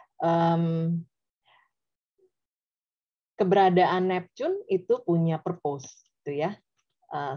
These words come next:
salah satunya tadi kan kita mau achieve yang namanya sustainable growth, gitu. Jadi selain mikirin bisnisnya, sebenarnya yang pertama dipikirkan oleh Neptune adalah visinya. Jadi kalau balik ke visinya Neptune tadi, eh, itu kita ingin,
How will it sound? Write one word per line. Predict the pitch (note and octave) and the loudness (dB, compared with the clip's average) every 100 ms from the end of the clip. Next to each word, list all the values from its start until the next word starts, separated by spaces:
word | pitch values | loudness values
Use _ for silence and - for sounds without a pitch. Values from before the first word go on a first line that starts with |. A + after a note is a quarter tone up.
| - | -4
salah | D#3 D#3 | -4 -2
satunya | E3+ E3 D#3+ D#3 D3+ | -6 -6 -4 -4 -4
tadi | D3 D#3+ A3+ | -4 -2 -2
kan | A#3 A3+ | -4 -6
kita | G3 | -6
mau | A3+ E3 D3 | -4 -4 -4
achieve | E3+ - A3+ G3+ | -8 -8 -6 -4
yang | D3+ | -4
namanya | D3 C#3+ D#3 F#3 | -4 -6 -4 -4
sustainable | F3 E3+ D3 D3+ D3+ D3 | -6 -10 -10 -8 -8 -4
growth, | D#3+ D#3+ C3+ _ C#3 | 0 0 -2 _ -16
gitu. | B2+ C3+ C3 - _ _ - | -14 -14 -16 -18 _ _ -6
Jadi | D#3+ G#3 | -4 -2
selain | E3+ D#3 | -2 -2
mikirin | D#3+ E3+ D#3 D#3 | -2 -4 -4 -4
bisnisnya, | - D3 - F#3+ C#4+ | -8 -12 -8 -8 -6
sebenarnya | E3+ D#3+ D#3+ C#4 A3+ | -4 -4 -4 -6 -10
yang | |
pertama | - D#3+ D#3 D#3 | -8 -4 -4 -4
dipikirkan | D#3 E3 E3 D#3+ D#3 | -6 -6 -6 -6 -6
oleh | D3 D#3 | -6 -6
Neptune | D3+ - G#3 B3 - | -6 -6 -6 -6 -6
adalah | - D#3+ D#3+ A3 - | -6 -2 0 -2 -6
visinya. | G#3+ - A#3 A3+ E3+ - _ _ | -8 -6 -2 0 -2 -6 _ _
Jadi | F3 A3+ | -4 -2
kalau | G3 | -4
balik | D#3 D#3 E3+ F3 | -2 -2 -2 -4
ke | |
visinya | E3+ E3+ D#3+ D3+ | -6 -4 -4 -6
Neptune | D#3 - F#3+ F3+ | -8 -4 -4 -4
tadi, | D3 D#3 - _ _ _ _ _ - | -8 -8 -8 _ _ _ _ _ -10
eh, | D#3+ D#3 D3 D3 C#3 - | -4 -4 -4 -6 -6 -6
itu | F3 | -4
kita | - G3 A3 B3 | -4 -4 -6 -4
ingin, | E3+ E3+ F3 G#3+ | -2 0 2 0